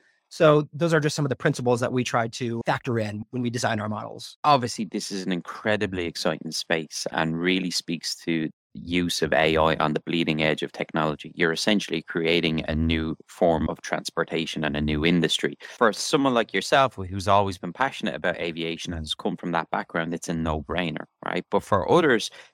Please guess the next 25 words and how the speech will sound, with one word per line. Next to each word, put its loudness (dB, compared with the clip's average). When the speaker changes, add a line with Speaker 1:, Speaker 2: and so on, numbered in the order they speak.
Speaker 2:
they're, 4
they 0
may 2
be 0
not 4
quite 6
as 4
convinced 2
or 4
a 4
little 2
uncertain, 2
seeing 2
the 4
overall 2
value 0
may -6
not -2
be -6
so -4
sure 0
that 2
it's -6
something -8
that's -4